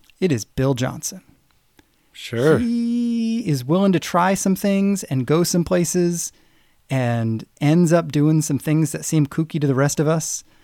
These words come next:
Speaker 1: So he ends up with some critics. And so when this particular pastor said, "Hey, how, how do you handle that when people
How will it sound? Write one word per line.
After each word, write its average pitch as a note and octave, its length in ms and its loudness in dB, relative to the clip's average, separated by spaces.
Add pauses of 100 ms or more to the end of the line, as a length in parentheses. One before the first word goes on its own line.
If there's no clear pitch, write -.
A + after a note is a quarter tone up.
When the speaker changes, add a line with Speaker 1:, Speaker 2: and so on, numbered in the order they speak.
(260)
Speaker 1:
So C#3 160 -6
he G#3 360 -6
ends G#3 240 2
up D3 160 0
with D3+ 160 -6
some E3 160 0
critics. - 640 -6 (1080)
And F#3+ 160 -2
so G#3+ 160 4
when G#3 540 2
this F#3 220 -2
particular B3+ 480 -4
pastor F#3 420 -2
said, C#3+ 240 -4
"Hey, F3+ 380 -4
how, F3 240 -12
how A#3 200 -8
do C#4+ 60 -4
you D4+ 160 -4
handle G#3+ 460 0
that A#2 320 -10
when C3 120 -4
people - 380 -8